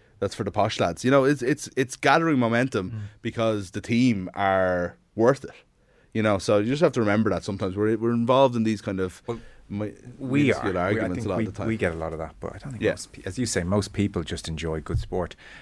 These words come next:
Speaker 3: Anonymous text in, "I've hated tonight's gonna be a good night since having it rammed into my ears before, at halftime, and especially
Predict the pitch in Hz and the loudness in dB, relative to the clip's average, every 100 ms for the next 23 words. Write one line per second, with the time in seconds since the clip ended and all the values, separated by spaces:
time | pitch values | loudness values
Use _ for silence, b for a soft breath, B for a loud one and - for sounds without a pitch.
0 | B - 123 127 - 113 117 104 104 104 | B 2 4 4 4 2 2 2 2 2
1 | - 131 117 101 - 104 107 104 101 87 | 4 4 4 2 0 0 0 -2 -2 -2
2 | 85 78 95 90 78 73 - 80 87 80 | -4 -2 -2 0 -4 -6 -8 -6 -4 -4
3 | 78 85 85 80 82 82 80 - - 90 | -2 0 0 -2 -2 -2 -2 -4 -2 0
4 | 90 85 b b b b 101 92 90 85 | 2 0 b b b b -2 0 0 -2
5 | - 85 82 87 - - 95 - | 0 0 0 -4 -2 0 0 0